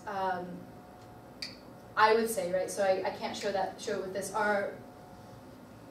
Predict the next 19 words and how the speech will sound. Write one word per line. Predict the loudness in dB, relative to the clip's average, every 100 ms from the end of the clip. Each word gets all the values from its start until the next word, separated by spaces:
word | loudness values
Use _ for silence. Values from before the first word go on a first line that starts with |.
| -16 -16 -16 -10 -2
uh, | 2 4 2 2
a | 6
little | 10 12
bit | 10 6
more, | 4 2
like, | 2 0
explicit. | -6 -4 -4 -2 -2 0 0 0
They're | 0 0
not | 2 2 0
as, | -4 -4
like, | -4 -4
space-based | -4 -2 -2 -2 2 2 2 -2
as | -2
natural | -2 -2 -4
commons | -2 2 4 4
would | 2 0
be. | 4
Like, | 4 4 0
there's, | 2 2 2